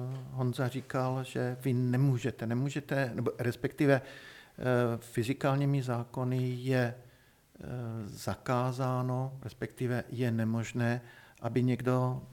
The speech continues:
ten foton toho nositele té informace si přesně skopíroval a teď jako poslal toho jednoho, jako jeden z typů základních, co každého napadne,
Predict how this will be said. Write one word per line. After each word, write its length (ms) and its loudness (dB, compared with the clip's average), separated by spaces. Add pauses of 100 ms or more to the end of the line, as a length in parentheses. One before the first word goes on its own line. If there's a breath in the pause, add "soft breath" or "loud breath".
(280)
ten 160 4
foton 640 2 (680)
toho 220 -4
nositele 640 -2
té 180 -8
informace 800 -4 (240 soft breath)
si 220 4
přesně 580 -2
skopíroval 1000 0 (300)
a 380 -4
teď 240 -10
jako 220 -6
poslal 640 -2 (100)
toho 220 -2
jednoho, 480 0
jako 220 2
jeden 360 6
z 100 -6
typů 480 -2
základních, 640 2
co 160 -4
každého 460 2
napadne, 640 0